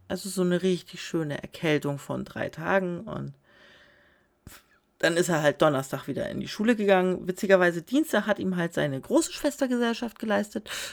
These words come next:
und Mittwoch hat ihm dann seine kleine Schwester Gesellschaft geleistet. Die ist dann zwar Mittwoch zu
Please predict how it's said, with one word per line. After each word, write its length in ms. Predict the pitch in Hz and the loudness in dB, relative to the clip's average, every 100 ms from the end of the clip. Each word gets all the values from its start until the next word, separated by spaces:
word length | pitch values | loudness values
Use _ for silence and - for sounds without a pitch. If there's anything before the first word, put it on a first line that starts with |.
| - | -4
und 160 | 220 220 | 2 4
Mittwoch 340 | 214 196 190 | 2 -2 -4
hat 140 | 185 | -6
ihm 120 | 175 175 | -6 -6
dann 200 | 165 151 | -6 -6
seine 240 | 160 180 | -4 -4
kleine 360 | - 160 156 135 | -2 2 2 0
Schwester 380 | - 110 - | -6 -12 -12
Gesellschaft 540 | - - 98 90 - - | -12 -10 -10 -10 -14 -16
geleistet. 540 | - - - - - _ - - _ - _ _ _ _ _ _ | -14 -12 -14 -16 -20 _ -20 -20 _ -20 _ _ _ _ _ _
Die 80 | 196 | -2
ist 140 | 208 226 | 0 2
dann 120 | 208 | 2
zwar 200 | - 170 | 0 0
Mittwoch 460 | 170 190 - 147 | 0 0 -2 -6
zu 280 | - - - | -8 -10 -8